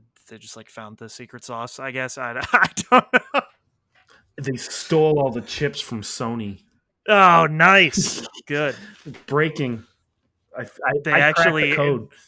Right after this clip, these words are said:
Speaker 1: they've been crushing Vitas
Speaker 2: Mm, mm.
Speaker 1: to, to make
Speaker 2: Oh,
Speaker 1: it, and now
Speaker 2: okay.
Speaker 1: they're,
Speaker 2: Yeah,
Speaker 1: yeah,
Speaker 2: yeah.
Speaker 1: so that's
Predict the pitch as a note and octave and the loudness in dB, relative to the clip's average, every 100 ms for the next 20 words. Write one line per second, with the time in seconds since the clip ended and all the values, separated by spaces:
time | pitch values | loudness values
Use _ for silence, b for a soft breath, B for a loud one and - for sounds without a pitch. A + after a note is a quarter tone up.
0 | B _ _ _ - D#3 E3 C#3+ C3+ D#3+ | B _ _ _ -6 0 0 0 0 0
1 | D3 C#3+ - - D#3+ D3+ E3 C#3+ A#2+ C3+ | -2 -10 -8 -2 0 -2 -6 -10 -10 -10
2 | C3+ A#2 A#2 A2+ G#2+ G2+ A#2+ B2 G#2+ C#3+ | -10 -8 -6 -6 -4 -6 -8 -8 -6 -6
3 | C3+ - C3+ B2 B2 C3+ C3+ C#3 B2+ A#2 | -6 -8 -10 -8 -4 0 2 2 0 -2
4 | B2 B2 B2 G2+ A2 A#2 G#2+ A#2 A#2+ B2 | -4 -6 -6 -4 -4 -2 -2 -2 -4 -8
5 | - A#2 A#2+ A#2+ - - - | -12 -10 -8 -10 -12 -16 -20